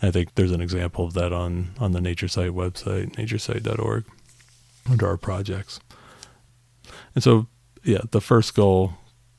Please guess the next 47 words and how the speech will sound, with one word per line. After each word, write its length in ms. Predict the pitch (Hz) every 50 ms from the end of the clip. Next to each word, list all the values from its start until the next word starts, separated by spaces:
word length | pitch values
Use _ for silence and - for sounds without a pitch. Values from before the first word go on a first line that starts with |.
| _ _ _ -
conduct 420 | - - 123 113 107 104 98 - -
and 80 | 98
disseminate 560 | 95 95 92 - 101 92 92 90 90 90 90 90
applied 460 | 87 - - 110 101 92 92 87 90
ecological 640 | 87 - - 92 90 90 90 101 - - 90 90 90
research. 480 | 90 92 92 - - 98 92 92 - - - - - - - - - _ _ _ _ _ _ _ _ _ _ _ _
That's 200 | 120 110 - -
the 140 | 92 98 95
data 280 | 98 95 92 90 90
collection, 480 | - - 101 95 90 85 - - 95 90
the 100 | 90 90
data 200 | 98 92 87 90
analysis 440 | 85 85 85 87 92 92 95 87 -
part. 360 | - - 92 90 95 120 123
We 180 | 120 117 120
also 200 | 120 120 123 -
need 180 | 143 139 135 131
to 60 | 131
tell 280 | 123 - - 135 147 156
people 260 | - 165 156 127 95
about 240 | 90 - - - 95
that. 140 | - - -
That's 200 | - 127 - -
a 60 | 160
fascinating 1080 | - - - 98 92 92 107 - - 113 104 104 101 101 101 98 95 95 95 98 101 - - - - _ _
way 360 | 127 104 95 92 85 87 90 98
in 140 | 98 92
which 220 | 87 90 98 - -
life 400 | 90 90 87 90 95 101 - -
works, 360 | 110 127 143 139 - - -
right? 400 | - - 98 110 123 123 120 120 - - _
When 140 | - 110 107
I 40 | 101
read 240 | 98 104 107 107 104
the 120 | 98 98
article, 440 | 98 101 110 117 - 107 101 101 98
and 80 | 95
I 60 | 92 92
think 180 | - 104 -
it 60 | -
was, 180 | 95 98 90 -
it 160 | 95 95 95
was 160 | 98 98 98
in 60 | 107 95
the 100 | 95 92
Academy 500 | - - 113 104 101 101 98 98 95 95
of, 460 | 95 95 98 98 95 - - -